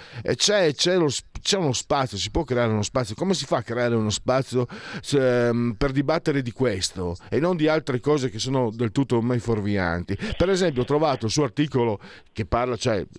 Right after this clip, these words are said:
la sua postfazione che poi è stata pubblicata anche da Avvenire qualche giorno fa,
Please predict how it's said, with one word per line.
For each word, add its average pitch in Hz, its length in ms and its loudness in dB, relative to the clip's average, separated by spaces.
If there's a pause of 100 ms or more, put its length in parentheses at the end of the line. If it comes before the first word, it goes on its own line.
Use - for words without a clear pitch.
la 92 120 -6
sua 120 400 2
postfazione 131 680 0
che 107 120 -2
poi - 140 -2
è - 20 -6
stata 113 160 -2
pubblicata 104 480 -2
anche 110 320 0
da 101 200 2
Avvenire 104 580 2
qualche 107 260 0
giorno 110 260 0
fa, 85 300 0